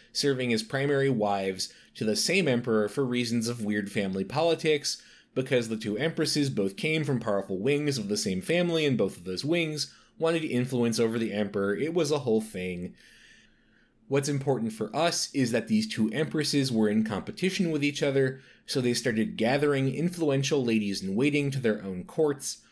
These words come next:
hoping essentially to compete over who had the most prestigious followers, and therefore who was the more culturally influential empress. In Shoshi's case, her most prestigious follower was the author of The Tale of Genji,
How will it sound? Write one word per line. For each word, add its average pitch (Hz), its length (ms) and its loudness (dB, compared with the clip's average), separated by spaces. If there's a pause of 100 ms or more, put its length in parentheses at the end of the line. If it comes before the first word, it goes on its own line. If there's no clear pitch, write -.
(260)
hoping 190 500 0
essentially 165 600 2
to 127 80 0
compete 139 440 0
over 135 260 2
who 127 140 0
had 110 200 2
the 123 60 2
most 101 320 2
prestigious 92 500 -4
followers, 139 800 4 (380)
and 151 180 2
therefore 120 440 4
who 131 180 -2
was 117 240 2
the 117 100 2
more 107 240 6
culturally 110 680 0
influential 104 680 -2
empress. 117 640 -4 (1160)
In 135 140 2
Shoshi's 175 640 0
case, 110 360 0
her 143 140 0
most 123 340 2
prestigious 220 540 0
follower 117 480 2
was 117 220 0
the 131 160 0
author 117 400 0
of 123 200 -2
The 143 80 0
Tale 101 320 0
of 92 140 -6
Genji, 135 500 2